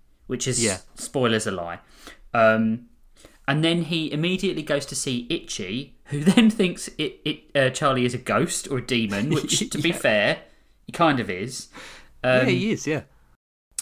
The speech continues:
Speaker 1: and Charlie then doubles down on the revenge element and says that he wants Carface, bear in mind this is a kid's film,
Speaker 2: <laughs>
Speaker 1: to suffer slowly.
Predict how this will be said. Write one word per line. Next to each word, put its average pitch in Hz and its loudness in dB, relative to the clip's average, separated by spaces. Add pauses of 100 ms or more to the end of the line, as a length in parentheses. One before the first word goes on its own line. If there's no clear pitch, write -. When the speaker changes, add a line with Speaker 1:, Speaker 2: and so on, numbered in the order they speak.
(140)
Speaker 1:
and 175 -8
Charlie 269 -6 (540)
then 170 -2
doubles 185 2
down 143 0
on 131 -2
the 131 -2
revenge 120 -2
element 95 -6
and 104 -12
says 117 -6
that - -8
he 135 -6
wants 127 -4
Carface, 180 -4 (560)
bear 101 0
in 147 -2
mind 175 0
this 175 -6
is 156 -8
a 190 -8
kid's - -10 (100)
film, 117 -6 (300)
Speaker 2:
<laughs> - -18
Speaker 1:
to 147 -4
suffer - 0
slowly. 113 0